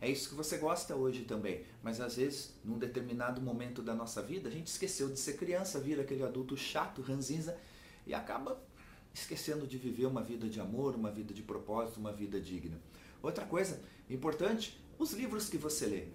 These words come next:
Quais são os livros, as coisas que você compra? Elas estão ligadas a quê? Você vai ver que você tem quatro, cinco áreas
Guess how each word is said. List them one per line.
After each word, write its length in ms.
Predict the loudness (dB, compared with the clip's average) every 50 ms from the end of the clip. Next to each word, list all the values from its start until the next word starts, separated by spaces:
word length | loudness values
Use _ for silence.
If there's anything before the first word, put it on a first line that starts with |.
| -12 -8 -4
Quais 180 | -4 -2 0
são 260 | 0 2 2 4 4 2
os 180 | 0 0 2
livros, 380 | 4 6 6 6 4 2 -2 -2
as 120 | -4 -4 0
coisas 360 | 2 2 2 2 2 0 0
que 80 | -2
você 300 | -2 -2 -2 -2 -2 -4
compra? 380 | -2 0 0 0 0 0 -4 -4
Elas 220 | -2 -2 -2 -2
estão 300 | -2 -2 -2 -2 -2 0
ligadas 520 | 0 0 2 4 4 4 4 2 2 0 0
a 40 | 0
quê? 280 | 0 0 -2 -2 -4 -8 -14 -16 -18 -18 -12
Você 100 | -6 -4
vai 80 | -2
ver 120 | 0 0 -2
que 60 | -2
você 120 | -2 -4 -2
tem 180 | -2 -2 -2
quatro, 320 | 2 2 2 2 2 0 -2
cinco 340 | -2 -2 -2 0 4 6 6
áreas 440 | 8 8 6 4 2 -2 -6 -8